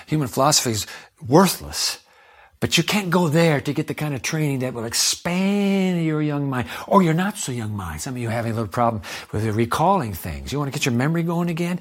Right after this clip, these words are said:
Start memorizing Scripture. One of these days, this book's gonna be gone. That's what I'm picking up as I'm reading Great Controversy.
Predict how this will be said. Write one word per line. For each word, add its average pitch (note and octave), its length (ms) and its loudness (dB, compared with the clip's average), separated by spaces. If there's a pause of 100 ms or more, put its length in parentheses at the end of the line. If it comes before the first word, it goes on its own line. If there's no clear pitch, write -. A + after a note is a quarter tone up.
(180)
Start C3+ 220 0
memorizing C3+ 520 -2
Scripture. - 480 -8 (560)
One E3+ 120 0
of F#3+ 60 2
these D3+ 220 0
days, B2+ 220 0
this A#2 120 -4
book's - 220 -4
gonna G#2+ 100 -4
be F#2 120 -4
gone. F#2+ 280 -6 (1500)
That's C#3 140 -2
what C3+ 100 2
I'm G#2+ 100 -2
picking A2+ 260 0
up G#2 100 -2
as F#2+ 100 -4
I'm G2 140 -4
reading G2+ 180 -2
Great G2 200 -4
Controversy. E2+ 560 -6